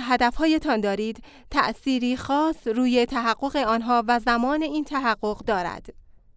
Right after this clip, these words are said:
اشخاص موفق با نگرشی آرام و مطمئن با هدفهای خود برخورد می‌کنند. آنها هرگز شتاب زده عمل نمی‌کنند. آرام و مطمئن هستند و دقیقاً بر این باورند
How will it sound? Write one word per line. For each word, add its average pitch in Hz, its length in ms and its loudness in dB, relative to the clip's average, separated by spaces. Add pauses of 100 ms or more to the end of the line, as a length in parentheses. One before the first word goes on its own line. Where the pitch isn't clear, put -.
(100)
اشخاص 269 400 2
موفق 262 760 2
با 254 200 2
نگرشی 254 760 0
آرام 262 560 2
و 302 100 4
مطمئن 220 580 -2 (320)
با 262 140 6
هدفهای 247 680 2
خود 226 260 0
برخورد 233 480 2
می‌کنند. 190 580 -8 (280)
آنها 262 460 2
هرگز 262 640 0
شتاب 226 400 0
زده 220 260 0
عمل 220 360 0
نمی‌کنند. 190 800 0 (280)
آرام 269 720 4
و 247 100 6
مطمئن 214 460 -2
هستند 190 580 -6 (260)
و 247 160 8
دقیقاً 240 500 2 (100)
بر 320 120 4
این 262 260 4
باورند 202 680 2